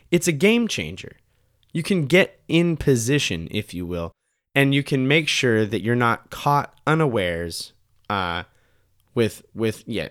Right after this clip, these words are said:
you don't, you wanna be prepared when you go to the bathroom. And there is this assumption where people, that's us, think that other people's farts smell worse than our own.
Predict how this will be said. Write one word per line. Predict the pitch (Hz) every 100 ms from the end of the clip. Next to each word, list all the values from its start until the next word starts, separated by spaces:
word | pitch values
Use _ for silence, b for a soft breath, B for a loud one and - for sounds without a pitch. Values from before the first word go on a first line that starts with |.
| -
you | 127
don't, | 160 170
you | 170
wanna | 185 185
be | 175
prepared | - - 170 117
when | 110
you | 113
go |
to | 110
the | 101
bathroom. | 107 98 78 _ _ _ -
And | 147 151
there | 160
is | 160
this | 135 147 139
assumption | - - 190 190 - 82 87 _ _ _ _ _ _ _ _
where | 131 131 113 - _ -
people, | - 208 226 131 110 92 110 - _ _ _ _ _ _ _ _ _ - - -
that's | 101 -
us, | 80 78 - _ _ _ _
think | - - 175 190 190 -
that | 143 143 - _ -
other | 185 208
people's | 180 - 131 123 117 117 117
farts | - - 82 71 69 - - - _ -
smell | - - 143 147 160 156
worse | 110 92 87 92 -
than | 110 98
our | 92 -
own. | 82 -